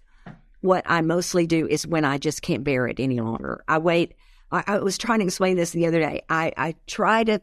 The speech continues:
first think, "Okay, this is just bait," or "This is just, you know, um,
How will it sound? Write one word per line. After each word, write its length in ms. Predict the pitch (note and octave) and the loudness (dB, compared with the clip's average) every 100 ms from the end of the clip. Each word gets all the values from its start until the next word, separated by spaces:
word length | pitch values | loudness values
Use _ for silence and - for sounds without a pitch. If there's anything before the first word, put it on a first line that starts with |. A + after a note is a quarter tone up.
| _ | _
first 380 | - E3+ E3 - | -4 -2 -2 0
think, 180 | D3 - | -2 0
"Okay, 220 | D#3+ D3+ | -2 0
this 240 | D#3+ - | -2 -2
is 140 | D#3+ - | -6 -4
just 260 | E3 - | -4 -2
bait," 460 | C#3 A#2+ A#2+ - - - _ _ | 0 0 -2 -6 -16 -20 _ _
or 320 | E3+ D#3+ D#3 | 2 4 4
"This 220 | D3 D#3 E3 | 2 0 0
is 100 | D3+ | 0
just, 320 | D#3 - D#3 | 0 0 0
you 100 | D#3 | 0
know, 200 | C#3+ C#3 | 2 0
um, 240 | C3+ C3 | -2 -6